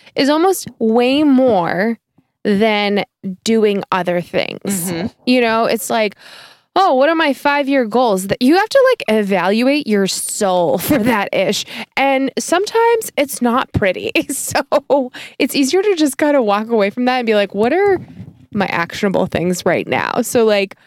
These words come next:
Speaker 1: calling someone versus thinking about your five-year goal easier.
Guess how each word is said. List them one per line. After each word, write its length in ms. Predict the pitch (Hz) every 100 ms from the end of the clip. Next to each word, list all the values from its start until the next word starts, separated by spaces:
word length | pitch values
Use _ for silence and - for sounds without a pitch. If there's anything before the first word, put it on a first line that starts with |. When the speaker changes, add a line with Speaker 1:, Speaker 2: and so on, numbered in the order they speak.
| _ _ -
Speaker 1:
calling 380 | 311 302 294
someone 440 | 262 240 208 185 190
versus 460 | 202 214 196 208
thinking 260 | 202 233 233
about 160 | 208 190
your 100 | 196
five-year 560 | - 208 196 196 202
goal 480 | 190 214 190 170 202 _ _ _ _ _ _ _ _
easier. 720 | 311 294 277 294 - 67 -